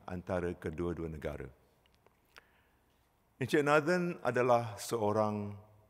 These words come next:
yang luar biasa. Beliau telah berjalan seiring raja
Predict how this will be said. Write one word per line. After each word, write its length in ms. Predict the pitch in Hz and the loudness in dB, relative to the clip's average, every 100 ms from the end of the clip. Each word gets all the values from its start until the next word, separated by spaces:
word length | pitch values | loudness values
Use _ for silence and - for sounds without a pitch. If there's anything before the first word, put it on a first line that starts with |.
| _ _ | _ _
yang 240 | 95 95 | -8 -4
luar 320 | 90 104 104 92 | -2 2 4 2
biasa. 480 | 73 80 80 - 71 - _ _ _ _ _ _ _ _ _ _ _ _ _ _ | -2 -8 -8 -10 -14 -18 _ _ _ _ _ _ _ _ _ _ _ _ _ _
Beliau 400 | 80 101 123 135 | 0 8 10 10
telah 240 | 127 120 110 | 8 6 6
berjalan 720 | 95 101 113 110 120 120 127 | 2 2 6 8 8 6 0
seiring 560 | 113 117 101 104 110 95 | -2 2 4 6 4 6
raja 560 | 101 107 113 127 147 | 6 6 2 -2 -4